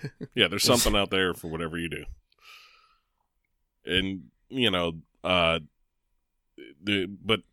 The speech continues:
Speaker 2: back to the two, wa-, watching them, and it was just like, you know, I can't fucking wait for this movie. Like, all the more, and I
Speaker 3: Yeah.
Speaker 2: watched, there's a new series based,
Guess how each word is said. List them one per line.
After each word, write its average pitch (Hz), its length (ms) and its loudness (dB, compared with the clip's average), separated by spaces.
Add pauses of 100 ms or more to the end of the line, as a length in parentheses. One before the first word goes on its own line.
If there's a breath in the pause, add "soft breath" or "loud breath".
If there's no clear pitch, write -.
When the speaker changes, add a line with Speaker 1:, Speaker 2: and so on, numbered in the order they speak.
Speaker 2:
back 127 240 2
to 101 280 2 (560)
the 98 100 -4
two, 104 520 4 (320)
wa-, 95 260 0
watching 95 400 0
them, 95 200 -2
and 92 100 -2
it 92 80 -4
was 95 160 0
just 101 240 0
like, 92 400 0 (760)
you 98 80 0
know, 95 160 4
I 87 120 -2
can't 87 260 -6
fucking 85 260 -6
wait 80 180 -6
for 82 80 -12
this 69 160 -12
movie. - 280 -18 (880)
Like, 82 240 -4 (440)
all 110 160 6
the 107 60 2
more, 104 180 4
and 101 80 4
I 95 40 4
Speaker 3:
Yeah. 92 60 2
Speaker 2:
watched, 104 300 4
there's 107 180 0
a 95 260 2 (260)
new 147 160 0
series 107 560 -2
based, 104 300 -2